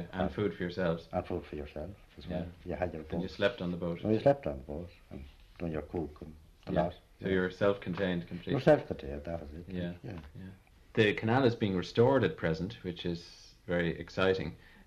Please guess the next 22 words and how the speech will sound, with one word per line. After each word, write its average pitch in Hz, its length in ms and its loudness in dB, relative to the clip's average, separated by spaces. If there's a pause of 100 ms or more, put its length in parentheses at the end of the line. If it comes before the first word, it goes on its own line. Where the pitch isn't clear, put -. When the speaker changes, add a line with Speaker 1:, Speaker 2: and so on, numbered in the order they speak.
(100)
Speaker 1:
Uh, 95 380 2
are 92 100 2
you 104 160 4
pleased 107 420 0
to 101 60 -10
see 101 220 -2
the 101 80 -4
boats 101 280 2
coming 95 300 -4
back 98 260 2
on 95 160 0
the 92 60 0
water 98 300 2
again 98 240 -6
here? 104 200 -8
Speaker 2:
I'm, 113 320 -2
I'm 113 140 2
delighted, 123 480 6 (460)
delighted 104 400 4
to - 80 -20
see 78 180 -8
it 76 180 -10